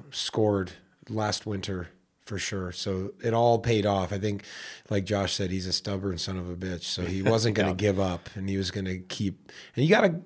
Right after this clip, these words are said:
Speaker 1: you kinda gotta do that. You mentioned it, Tom, like, Nevada's one of those places, like, not just for skiing, but for kinda any kind of adventure. Sometimes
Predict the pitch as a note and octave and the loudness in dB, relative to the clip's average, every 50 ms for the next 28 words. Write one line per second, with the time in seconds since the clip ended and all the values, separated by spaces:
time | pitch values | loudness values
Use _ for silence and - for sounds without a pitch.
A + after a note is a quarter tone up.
0 | - - B2+ A#2 - F3 F#3 F#3+ E3 D#3 D#3+ D3 C3 B2 B2 D3+ D3+ B2 G#2+ A2+ | -12 -10 -6 0 2 4 6 6 8 8 8 8 6 6 6 6 8 6 6 6
1 | B2+ C#3+ C3+ A#2 A2 A2 - - A2+ A2 G#2+ G#2 - - A2+ G#2+ G#2+ A2 A2+ A2+ | 4 4 4 4 4 2 0 0 0 0 -2 -2 -2 0 0 2 2 2 2 2
2 | G#2 G2 F#2+ - _ - B2 A#2+ G#2+ A#2+ C#3 F3+ G#3 F#3 C3+ C#3+ D3 D3 C#3 B2+ | 2 0 -2 -4 _ -6 -2 0 4 4 6 6 6 6 8 8 8 8 8 8
3 | A2+ - - B2+ C3+ D#3 C#3+ - A2 F#2+ G2 G#2+ G2 F#2+ - - - - - - | 6 6 6 6 6 8 6 4 2 2 0 0 0 -2 -4 -6 -14 -18 -18 -18
4 | - - - - C#3 D3+ E3+ E3+ E3 - - - A2+ - - - B2 C3+ E3+ D#3 | -18 -14 -4 0 2 4 4 6 4 4 4 2 2 0 2 2 2 4 4 4
5 | A2+ G#2 - - A2 G2+ - C#3 D#3 B2+ A2 B2+ D#3+ D#3 - B2 G#2+ G2+ G2 G2 | 2 2 0 -2 -4 0 0 0 2 2 0 2 2 2 2 2 0 0 0 -2
6 | F#2 G2 A2+ C3+ - - A2 F#2+ - - C3+ D#3+ D3+ D3 D3 D3 D3+ D3 D3 C#3 | -2 0 0 0 0 0 0 0 2 2 2 4 6 6 8 10 10 10 8 6
7 | - | 2